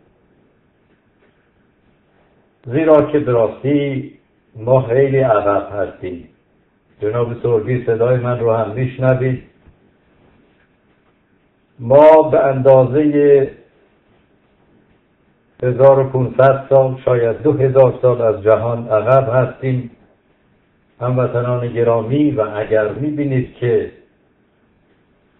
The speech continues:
من برنامه‌ام سر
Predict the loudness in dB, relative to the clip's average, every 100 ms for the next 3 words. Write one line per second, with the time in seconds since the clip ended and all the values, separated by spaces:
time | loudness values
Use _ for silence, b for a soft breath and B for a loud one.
0 | _ _ _ _ _ -4 -2 0 2 2
1 | 2 2 2 0 -2 -12 -20 _ 0 0
2 | 0